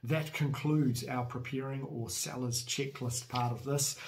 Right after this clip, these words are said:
The next stage of this YouTube, uh, tutorial with selling your house is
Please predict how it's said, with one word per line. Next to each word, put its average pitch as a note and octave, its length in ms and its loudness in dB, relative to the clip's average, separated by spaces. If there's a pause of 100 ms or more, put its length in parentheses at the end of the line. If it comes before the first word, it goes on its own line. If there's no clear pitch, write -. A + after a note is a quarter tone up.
(160)
The C3+ 80 0
next D3+ 280 4
stage D3 300 4
of C#3 100 2
this F#3+ 200 0
YouTube, C3 500 4
uh, B2 180 2
tutorial B2 600 2
with A2+ 140 0
selling A#2+ 340 0
your A2+ 80 -8
house A#2+ 400 0
is A2+ 300 -2